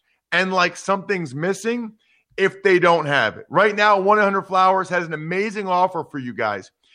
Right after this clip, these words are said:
Get the eighteen stem Enchanted Rose Medley. Mmm, that sounds delicious. For thirty-nine ninety-nine, or double it to the thirty-six stem Enchanted Roses for twenty dollars more.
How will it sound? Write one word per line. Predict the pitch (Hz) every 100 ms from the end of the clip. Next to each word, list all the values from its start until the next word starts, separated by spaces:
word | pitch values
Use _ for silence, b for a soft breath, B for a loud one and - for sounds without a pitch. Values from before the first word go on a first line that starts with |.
| b _
Get | 190 196
the | 190 - 185
eighteen | 220 240 - 247 277 269 269
stem | - - 190 185 202 233 b b b -
Enchanted | 185 180 - 202 220 220 254
Rose | 196 170 190 202 214 -
Medley. | 147 151 196 220 160 107 90 _ _ _
Mmm, | 110 127 151 147 127 104 87
that | 123 165 165
sounds | 147 127 110 90
delicious. | 107 101 160 - 104 - _ b b
For | - 175
thirty-nine | 208 214 214 208 202
ninety-nine, | 196 190 175 185 196 165 135 b b _
or | 190 190
double | 147 135 208 214 214
it | 208 208
to | 190
the | 185
thirty-six | - 214 208 202 - 202 190 -
stem | 202 190 196 -
Enchanted | 175 - 190 196 180
Roses | 165 180 196 180 190
for | 151
twenty | - 190 190
dollars | 175 165 139
more. | 165 151 110